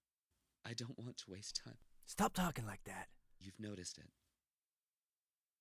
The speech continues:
Speaker 1: I've been fading since Wes has been gone.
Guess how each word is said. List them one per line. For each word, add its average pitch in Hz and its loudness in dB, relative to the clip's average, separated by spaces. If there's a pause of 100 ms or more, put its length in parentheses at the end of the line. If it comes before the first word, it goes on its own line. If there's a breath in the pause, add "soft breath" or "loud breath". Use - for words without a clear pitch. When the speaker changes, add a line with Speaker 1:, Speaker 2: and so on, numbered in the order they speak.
(240)
Speaker 1:
I've 107 -8
been 120 -2
fading 104 -2
since 90 -4
Wes 101 -2
has 80 -6
been 78 -10
gone. 78 -8